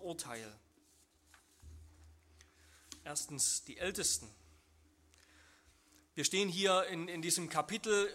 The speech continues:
oder, ja, am Ende dieses Kapitels, ähm,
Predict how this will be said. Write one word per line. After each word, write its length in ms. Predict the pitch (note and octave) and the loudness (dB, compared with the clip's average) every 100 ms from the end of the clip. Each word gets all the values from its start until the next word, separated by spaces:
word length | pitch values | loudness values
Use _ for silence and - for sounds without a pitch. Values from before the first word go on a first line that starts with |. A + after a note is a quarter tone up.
| - - - | -6 -20 -18
oder, 340 | G3+ D3 C3 A2+ - - _ _ _ - | -6 -2 -2 -2 -20 -20 _ _ _ -4
ja, 180 | C#3+ C#3 | 0 2
am 100 | C#3+ | 2
Ende 280 | G3+ G3+ F#3+ | 0 2 2
dieses 320 | F#3 E3 D3+ | 2 4 4
Kapitels, 760 | E3+ D#3 G3 F#3 D#3 - - - - - - _ _ _ _ _ - | 4 -2 -2 2 8 8 8 -2 -20 -20 -20 _ _ _ _ _ -4
ähm, 420 | D3+ D3 C#3+ C3+ | -2 0 -2 -6